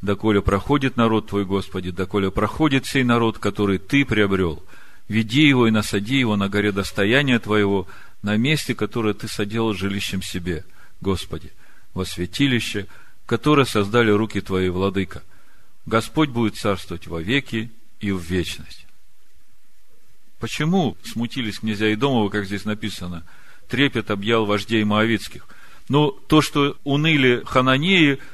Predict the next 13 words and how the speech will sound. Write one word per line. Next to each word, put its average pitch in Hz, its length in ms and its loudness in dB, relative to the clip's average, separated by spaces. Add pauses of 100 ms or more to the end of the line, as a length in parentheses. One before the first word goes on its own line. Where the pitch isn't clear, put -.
(200)
мы 131 140 4
знаем 156 300 6
почему. 95 380 0
Потому 110 360 2
что 113 360 -2 (340)
они 123 220 4
уже 123 220 0
знают, 117 580 2 (640)
что 101 560 -4 (360)
Бог 117 240 0
отдаёт 113 420 2
их 107 180 2
землю 113 500 4